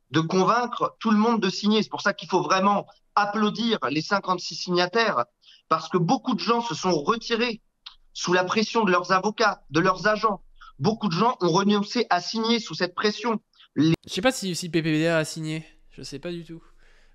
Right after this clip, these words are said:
Speaker 2: Euh, non, mais cinquante-six pélos qu'on signait, euh, qui, ça, ça, ça prouve rien du tout. Et le mec dit : « Oui, ils ont eu la pression. » Mais en même temps, tu signes pour soutenir des propos d'un, d'un, enfin, un mec qui a tenu des propos sur, euh, sur une gosse de dix ans, euh,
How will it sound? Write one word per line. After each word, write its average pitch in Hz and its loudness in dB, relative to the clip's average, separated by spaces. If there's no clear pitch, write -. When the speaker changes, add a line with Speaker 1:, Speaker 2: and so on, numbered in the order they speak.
Speaker 2:
Euh, 120 -4
non, 123 -6
mais 117 -8
cinquante-six 156 -8
pélos 160 -4
qu'on 147 -10
signait, 151 -6
euh, 120 -4
qui, - -16
ça, - -10
ça, 117 -10
ça 120 -6
prouve 131 -10
rien 156 -4
du 147 -10
tout. 196 -4
Et - -2
le 139 -4
mec 143 -6
dit : « 143 -10
Oui, 175 -6
ils 135 -6
ont 135 -6
eu 139 -4
la 131 -2
pression. » 156 -8
Mais 143 -4
en 120 -2
même 135 -6
temps, 190 -6
tu 151 -10
signes 208 -6
pour - -16
soutenir 175 -8
des 131 -4
propos 175 -4
d'un, 123 -4
d'un, 120 -8
enfin, 120 -8
un 120 -4
mec 170 -4
qui 147 -8
a 117 -6
tenu 139 -12
des 135 -4
propos 135 -8
sur, 123 -12
euh, 123 -10
sur 127 -16
une 120 -10
gosse 147 -8
de 120 -10
dix 143 -12
ans, 170 -8
euh, 120 -8